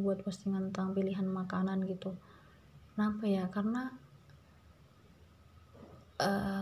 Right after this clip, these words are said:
kenapa ya? Ya, nggak apa sih, karena makan tuh pengaruh banget sih. Apa yang kita konsumsi kan pengaruh banget ya ke dalam tubuh kita, kayak gitu. Ya itu, bahkan, bahkan sesepele makan pun itu juga urusan kita sama Allah gitu. Gimana kita akhirnya meniatkan makan itu untuk apa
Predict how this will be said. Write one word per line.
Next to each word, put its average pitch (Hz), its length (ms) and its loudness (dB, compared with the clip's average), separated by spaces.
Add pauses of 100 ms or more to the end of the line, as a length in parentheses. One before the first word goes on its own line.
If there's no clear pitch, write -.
(140)
kenapa 240 320 0
ya? 226 240 2
Ya, 208 240 6
nggak - 240 4
apa 285 160 4
sih, - 80 2
karena 277 240 6
makan 285 320 4
tuh 302 160 2
pengaruh 220 320 6
banget 254 400 4
sih. 277 320 4 (400)
Apa 233 80 0
yang 226 80 2
kita 220 320 0
konsumsi 220 400 2
kan 294 160 2
pengaruh 202 320 2
banget 196 300 4 (100)
ya 185 160 0
ke 190 240 -2
dalam 185 240 4
tubuh 196 240 4
kita, 196 400 -4
kayak 190 240 0
gitu. 180 160 0 (800)
Ya 277 80 12
itu, 294 320 10
bahkan, 233 320 6
bahkan 269 480 8
sesepele 226 560 4
makan 202 480 4
pun 339 80 2
itu 339 160 4
juga 208 240 8
urusan 202 240 4
kita 214 240 2
sama 214 240 4
Allah 240 400 2
gitu. 202 240 4 (480)
Gimana 196 560 8
kita 208 320 0
akhirnya 208 480 4
meniatkan 196 640 4
makan 185 320 2
itu 196 240 2
untuk 196 240 4
apa 190 480 2